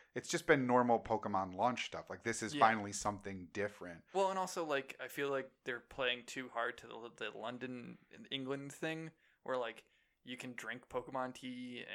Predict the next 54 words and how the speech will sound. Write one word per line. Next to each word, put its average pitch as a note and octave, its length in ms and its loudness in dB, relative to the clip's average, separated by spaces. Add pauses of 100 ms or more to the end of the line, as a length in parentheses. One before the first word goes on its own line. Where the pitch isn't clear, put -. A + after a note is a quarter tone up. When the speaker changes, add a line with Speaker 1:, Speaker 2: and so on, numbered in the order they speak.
Speaker 2:
and, G2+ 160 -14
like, G#2 260 -10
that A2 180 -2
kind C3 160 -6
of B2 40 -8
st-, - 160 -16 (140)
thing, D3 380 -6
where, B2 260 2
like, A2+ 220 -4
the C3+ 80 -6
more C#3+ 220 4
I E3 40 6
see D3 220 -6
about B2+ 200 2
this A#2+ 140 -10
game, A2+ 280 -10
the A2 60 -14
more A2 140 -12
I'm A2 140 -14
just - 140 -18
like, A2 120 -20 (120)
"I D3+ 120 -16
don't F3+ 100 -16
know D#3+ 140 -14
if - 180 -20
I'm C3 80 -16
gonna A2+ 220 -16
like G#2+ 180 -14 (120)
this." - 440 -20 (140)
Speaker 1:
I D#3+ 60 -2
think B2 180 -4
you, D#2 160 -12
I B2+ 80 8
think F3 180 4
ultimately B2+ 400 6
at G2+ 80 0
the G2+ 60 -4
end G2 100 -4
of F#2 60 -8
the F#2 60 -8
day, F2 260 -6
it's, - 260 -12
it's - 160 -10
Pokemon F2 500 -8
and E2+ 160 -14
you'll F2 180 -14
have - 160 -12
fun. - 200 -18 (240)
Speaker 2:
Yeah, A3 360 2 (720)
but F#3+ 200 -2
the, E3+ 100 2
also, D#3 360 2
like, B2+ 280 0
I C#3 120 2